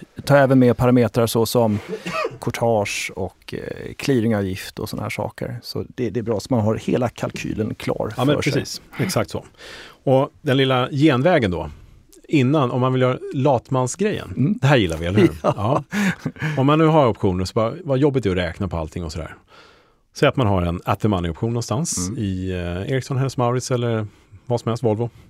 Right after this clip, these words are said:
Speaker 2: Och sen så vet man att utdelningen är kanske, säg, fem kronor.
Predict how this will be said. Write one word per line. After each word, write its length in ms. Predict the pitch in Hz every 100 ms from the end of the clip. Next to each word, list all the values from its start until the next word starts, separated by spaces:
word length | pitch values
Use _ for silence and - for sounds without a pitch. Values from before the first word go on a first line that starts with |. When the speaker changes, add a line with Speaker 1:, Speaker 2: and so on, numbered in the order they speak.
| _ _
Speaker 2:
Och 180 | 127 113
sen 160 | -
så 120 | 113 131
vet 300 | 143 175 -
man 80 |
att 100 | 98
utdelningen 500 | 110 95 127 117 107
är 120 | 95 82
kanske, 480 | 92 85 - 82 78 _ - - _ - _
säg, 220 | - 82 -
fem 220 | - 135 85
kronor. 280 | 85 -